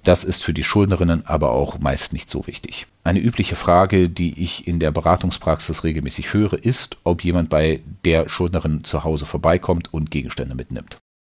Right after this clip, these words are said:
Die größte Angst haben die Leute meiner Erfahrung nach um ihren Fernseher, Handys, Rechner und Spielekonsolen. Tja, was soll ich jetzt sagen? In Verbraucherinsolvenzverfahren wird das in den allermeisten Fällen nicht passieren.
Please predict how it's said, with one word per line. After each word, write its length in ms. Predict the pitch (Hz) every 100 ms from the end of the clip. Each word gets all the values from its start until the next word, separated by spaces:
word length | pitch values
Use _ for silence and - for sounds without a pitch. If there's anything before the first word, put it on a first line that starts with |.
| _ _ _ _ _ _ _ _ _ _ -
Die 100 | 92
größte 420 | 98 131 - -
Angst 320 | 95 98 -
haben 220 | 90 87 85
die 100 | 80
Leute 280 | 85 85
meiner 260 | 80 80 80
Erfahrung 580 | 64 - 78 73 73 71
nach 320 | 71 73 - 78
um 160 | 76
ihren 220 | 73 71
Fernseher, 600 | - 90 82 85 80 76
Handys, 580 | 73 82 78 71 67 -
Rechner 360 | 73 - 76 -
und 120 | 69
Spielekonsolen. 720 | - 73 69 - - - - - _ _ _ _ _
Tja, 260 | - 107 92
was 140 | 90
soll 140 | 104 95
ich 80 | -
jetzt 140 | 78
sagen? 400 | 92 104 110 104 - _ _ _ _ _ _ _ _ _
In 160 | 107 120
Verbraucherinsolvenzverfahren 1400 | - 98 98 120 117 98 98 92 92 - - 90 87 87
wird 180 | 98 -
das 160 | 90
in 100 | 78
den 120 | 85 78
allermeisten 520 | 80 78 73 - 78
Fällen 300 | - 69 69
nicht 200 | 71 -
passieren. 420 | 69 - - -